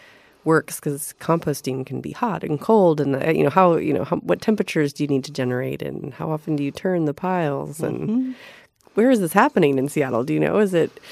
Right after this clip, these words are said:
Speaker 2: Uh, I believe in sou-, the southern part of Seattle
Speaker 1: Southern,
Speaker 2: is
Speaker 1: oh.
Speaker 2: there's, there's a facility that, that they built, and it's got a, you know, there's a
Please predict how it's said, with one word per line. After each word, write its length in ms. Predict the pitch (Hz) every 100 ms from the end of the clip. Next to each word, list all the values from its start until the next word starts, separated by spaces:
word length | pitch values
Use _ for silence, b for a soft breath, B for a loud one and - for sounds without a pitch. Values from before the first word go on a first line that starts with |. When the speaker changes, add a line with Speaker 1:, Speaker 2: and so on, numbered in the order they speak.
| B B B B -
Speaker 2:
Uh, 220 | 202 202
I 40 | 190
believe 320 | 226 247 320
in 220 | 320 277
sou-, 180 | - 233
the 140 | 202
southern 260 | 196 240 247
part 160 | 190
of 160 | 175 160
Seattle 380 | - 156 143 139
Speaker 1:
Southern, 280 | 147 170 160
Speaker 2:
is 200 | 208 160
Speaker 1:
oh. 40 |
Speaker 2:
there's, 280 | 151 147 -
there's 260 | 160 156 147
a 40 |
facility 720 | 151 160 - 151 147 143 147 151
that, 400 | 147 104 160 160
that 160 | 160 -
they 100 | 147
built, 300 | - 147 160
and 100 | 147
it's 160 | 143
got 180 | - 170
a, 160 | 160 170
you 80 | 170
know, 100 | 160
there's 220 | 160 156
a 260 | 160 165